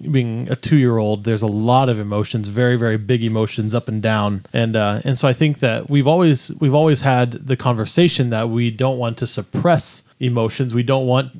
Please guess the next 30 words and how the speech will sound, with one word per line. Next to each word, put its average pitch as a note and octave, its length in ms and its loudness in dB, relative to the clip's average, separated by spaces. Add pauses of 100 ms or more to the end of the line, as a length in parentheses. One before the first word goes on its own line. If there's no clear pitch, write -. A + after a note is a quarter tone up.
(260)
to C3+ 100 -2 (160)
teach - 320 0
him A#2+ 320 0
that A2 380 0
some D3 280 0
emotions B2+ 420 2
are A2 120 0
bad A2+ 260 0
and A2 120 -4
some B2 140 0
emotion, A#2 520 -2
some D#3 180 2
emotions C#3+ 380 2
are A2+ 100 2
morally A#2+ 460 2
bad G#2 240 -2
and G#2 80 -6
some B2+ 160 -2
emotions A2 400 -2
are G#2 80 -2
morally G#2+ 420 -2
good. A2 460 -4
Um, A2+ 200 2
we're A2+ 140 0
trying B2+ 360 0
to A2+ 500 0
teach C3 260 0
him A#2+ 100 0
how A2+ 200 0
to, A#2 580 0